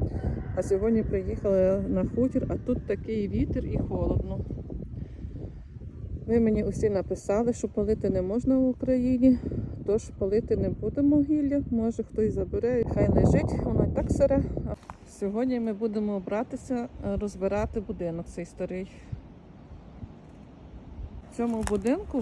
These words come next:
було три кімнаті, кухня, сіни, як називають, ще й комора. Досить він такий довгий і великий був,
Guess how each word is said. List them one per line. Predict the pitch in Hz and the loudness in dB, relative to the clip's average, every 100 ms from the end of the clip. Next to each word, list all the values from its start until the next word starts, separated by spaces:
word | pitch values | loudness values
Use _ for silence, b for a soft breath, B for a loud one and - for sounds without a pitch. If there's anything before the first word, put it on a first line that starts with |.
| 196 | -2
було | 233 208 | -2 -2
три | 220 233 | -2 -4
кімнаті, | 247 214 202 196 262 294 247 - 233 | -4 -4 -2 -2 -2 -2 -2 4 6
кухня, | 285 - 294 262 247 | 8 6 6 6 6
сіни, | - 240 277 339 294 | 4 2 2 2 -2
як | 269 | 2
називають, | 269 269 269 254 262 - | 8 10 10 8 8 6
ще | - 254 | 2 -2
й | 247 | -2
комора. | 240 202 175 180 185 | -2 0 0 -2 -2
Досить | 185 226 - 208 | -2 -2 -2 -4
він | 208 214 | -2 -2
такий | 220 - 202 | -2 -2 -4
довгий | 180 247 285 254 | -2 -2 -2 -4
і | 214 | -2
великий | 220 185 175 175 180 | -4 -2 -4 -4 -8
був, | 185 190 | -6 -6